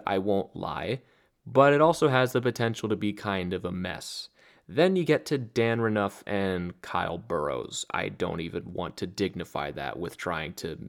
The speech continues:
be optimistic about it, because there's no point.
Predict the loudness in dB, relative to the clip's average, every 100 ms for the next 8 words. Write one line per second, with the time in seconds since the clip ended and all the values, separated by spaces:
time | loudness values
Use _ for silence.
0 | -16 _ _ -4 -4 -8 -8 -6 -4 -4
1 | -4 -2 0 2 2 0 -2 -2 0 0
2 | 0 -4 -10 -4 -2 -2 -6 -6 -8 -10